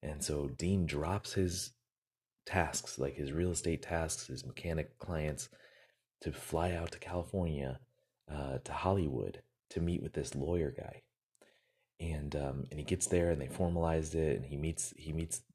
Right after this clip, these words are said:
the lawyer. His name is Dave. And Dave is, like, super nice. He was nice on the phone. He's nice in person.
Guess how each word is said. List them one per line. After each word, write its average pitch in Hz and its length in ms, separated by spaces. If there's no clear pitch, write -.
the 67 80
lawyer. 82 360
His 78 120
name 73 140
is 67 100
Dave. 78 460
And 73 140
Dave 78 260
is, 71 120
like, 64 180
super 82 400
nice. 73 480
He 85 140
was 78 120
nice 82 240
on 71 80
the 69 60
phone. 92 320
He's 73 180
nice 71 240
in - 140
person. 87 720